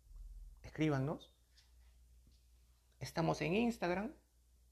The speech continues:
Todas las palabras oficial. Júntense, uh, que la comunidad crezca.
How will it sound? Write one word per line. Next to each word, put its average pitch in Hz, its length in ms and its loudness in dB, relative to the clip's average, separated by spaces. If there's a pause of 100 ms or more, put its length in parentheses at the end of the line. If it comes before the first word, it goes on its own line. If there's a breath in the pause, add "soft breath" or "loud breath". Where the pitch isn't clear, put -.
(1040)
Todas 196 180 6
las 190 100 4
palabras 165 420 6
oficial. 170 580 0 (2250)
Júntense, 180 720 0
uh, 190 200 0
que - 80 -4
la 131 120 -2
comunidad 127 420 -2
crezca. 202 560 -2